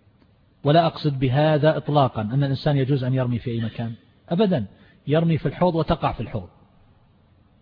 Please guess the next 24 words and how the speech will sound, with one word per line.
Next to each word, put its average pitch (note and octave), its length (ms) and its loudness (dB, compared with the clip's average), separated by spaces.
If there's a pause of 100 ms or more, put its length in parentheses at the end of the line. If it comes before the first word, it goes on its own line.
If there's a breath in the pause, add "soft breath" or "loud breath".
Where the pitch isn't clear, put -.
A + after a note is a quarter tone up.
(840)
يرمي D3 280 0
في C#3 100 -8
الحوض D3+ 380 -6 (160)
وتقع D3 400 -2
في - 100 -4
الحوض، A2 300 -2 (180)
ويحرص D3 400 2
على D#3 140 2
هذا. D3 340 2 (420 loud breath)
لكن C3+ 240 -2
لو E3+ 80 4
سألتني C#3+ 440 -2
هل C#3 140 -2
تقطع D#3+ 460 -2
ببطلان C3+ 600 0
رميه؟ C3+ 280 0 (840)
أقول C3 220 -8
لك A#2+ 140 -8
ما D3 180 -2
أقطع C3+ 280 -10
بهذا، A2+ 420 -12 (1600)
ما F3+ 200 0
أقطع E3+ 260 -6
بهذا. C#3 460 -6